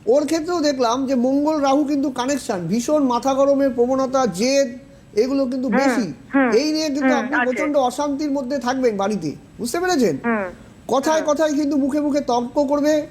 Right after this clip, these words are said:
Speaker 1: এবং
Speaker 2: হুম।
Speaker 1: আপনাদের কারো কথা কিন্তু ও শুনতে চাইবে না। বুঝতে পেরেছেন কি বলছি?
Speaker 2: হুম,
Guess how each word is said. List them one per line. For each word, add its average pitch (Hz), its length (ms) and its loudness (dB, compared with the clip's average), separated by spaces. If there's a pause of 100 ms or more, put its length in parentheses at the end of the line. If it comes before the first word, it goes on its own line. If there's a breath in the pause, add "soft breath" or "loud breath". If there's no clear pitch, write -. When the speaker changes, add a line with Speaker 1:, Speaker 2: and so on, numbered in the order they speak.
(420)
Speaker 1:
এবং 285 280 2
Speaker 2:
হুম। 240 80 -2
Speaker 1:
আপনাদের 269 380 -2
কারো 247 260 2
কথা 285 220 0
কিন্তু 285 220 -2
ও 294 40 -2
শুনতে 294 360 -2
চাইবে 240 300 0
না। 151 80 -6
বুঝতে 196 300 -8
পেরেছেন 392 280 0
কি 330 100 0
বলছি? 254 260 0
Speaker 2:
হুম, 233 240 0